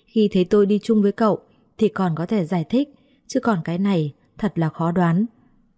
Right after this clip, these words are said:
Cậu ba đưa tôi về nhà, đưa cô Uyển về lớp dạy múa. Trên đường về, cậu có dặn dò tôi: "Em không cần nói nhiều về chuyện của tôi và em cho Vi Uyển nghe. Đợi khi xác định rõ tình cảm, tôi nhất định không để em thiệt thòi." Tôi khẽ gật đầu,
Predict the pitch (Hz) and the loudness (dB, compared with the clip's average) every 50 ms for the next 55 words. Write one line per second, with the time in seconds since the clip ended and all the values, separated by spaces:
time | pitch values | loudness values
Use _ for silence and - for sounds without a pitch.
0 | _ _ _ _ _ _ - 190 - 170 185 185 180 170 185 185 - 185 180 165 | _ _ _ _ _ _ -2 -2 0 2 0 0 0 0 -2 -2 0 0 -2 0
1 | 185 180 160 156 160 165 165 156 151 147 - - - - _ - 202 220 220 220 | 0 0 0 2 0 0 0 0 -2 -4 -8 -14 -20 -20 _ -2 0 0 0 0
2 | 226 220 196 202 180 147 151 151 165 165 208 254 - - 226 190 170 180 180 175 | 0 0 2 2 0 0 -2 -4 -2 -2 -2 -4 -2 -2 -2 0 0 2 2 2
3 | 175 190 240 - _ _ _ _ _ _ - - 240 214 202 190 160 160 160 175 | 2 0 -2 -4 _ _ _ _ _ _ -2 0 0 2 2 0 -2 -4 -4 -2
4 | 170 170 160 151 - _ _ _ _ _ _ - 202 180 - - 170 165 - 208 | -2 -2 -2 -4 -8 _ _ _ _ _ _ -4 -2 -2 0 -2 -2 -2 -2 -2
5 | 165 160 - 185 165 156 - 185 190 190 196 190 185 - _ _ _ _ _ _ | -2 -2 -2 -2 -2 0 0 2 2 4 2 2 -2 -6 _ _ _ _ _ _
6 | _ _ _ _ _ _ - - 185 175 170 - 180 160 - 180 165 151 156 156 | _ _ _ _ _ _ -2 0 0 0 0 -2 -2 -2 0 -2 0 0 0 0
7 | 160 175 202 214 202 170 151 165 160 151 - 175 151 160 - 156 - - 190 190 | 2 4 4 4 2 2 0 -2 -4 -2 -4 -4 -4 -4 -6 -4 -2 0 2 2
8 | 185 175 - 165 - - 190 185 180 - 196 180 - 196 185 196 185 151 147 151 | 2 2 0 -2 0 0 0 0 0 0 -2 0 2 2 2 2 0 0 0 -2
9 | 170 185 185 196 190 - _ _ _ _ _ _ _ _ _ - 165 160 165 - | -2 0 0 0 -2 -4 _ _ _ _ _ _ _ _ _ -2 0 0 0 2
10 | - 175 170 - - 226 214 208 175 160 151 175 160 196 - 208 170 151 180 175 | 2 0 0 0 -2 -2 0 0 -2 -2 -2 -2 -2 0 0 -2 -2 0 -2 -2
11 | 160 147 139 - _ _ _ _ _ - 190 180 170 226 233 220 214 196 - - | -2 -2 -4 -8 _ _ _ _ _ 0 0 2 2 0 0 0 0 -2 -2 -4
12 | - - 185 185 180 156 143 175 190 - 196 - - 175 165 165 160 151 139 _ | -8 -6 -4 -4 -4 -2 -2 -4 -4 -4 -6 -4 -2 -2 0 0 -2 -2 -4 _
13 | _ _ _ _ _ _ _ _ _ _ _ _ _ _ _ - 170 156 - 175 | _ _ _ _ _ _ _ _ _ _ _ _ _ _ _ -2 -2 0 0 0
14 | - 190 214 196 - - 165 165 160 151 | 0 0 -2 -2 0 0 2 2 2 2